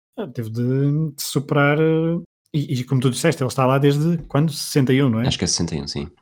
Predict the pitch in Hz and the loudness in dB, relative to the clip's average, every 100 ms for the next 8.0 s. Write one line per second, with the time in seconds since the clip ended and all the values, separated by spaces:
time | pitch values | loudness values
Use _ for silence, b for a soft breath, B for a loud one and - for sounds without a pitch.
0 | _ - 107 - - 104 107 104 110 104 | _ -4 -4 -6 -8 -6 -6 -6 -6 -6
1 | 107 113 - 131 127 127 127 139 139 151 | -4 -4 0 2 4 4 4 6 6 6
2 | 160 160 170 127 127 139 160 156 127 123 | 4 0 -2 -2 0 2 2 2 0 0
3 | 120 123 123 120 123 113 123 120 123 123 | 0 0 0 0 -2 0 2 2 4 2
4 | 120 135 135 - 123 123 123 135 139 123 | 2 0 -2 -4 -2 0 0 0 0 -4
5 | 123 - - _ _ _ - 165 156 190 | -8 -18 -20 _ _ _ 0 2 2 -2
6 | 185 180 - 214 226 233 - _ _ _ | -2 -6 -4 -6 -4 -6 -12 _ _ _
7 | _ - 170 170 190 170 - 131 120 113 | _ -2 -2 0 2 0 2 4 4 2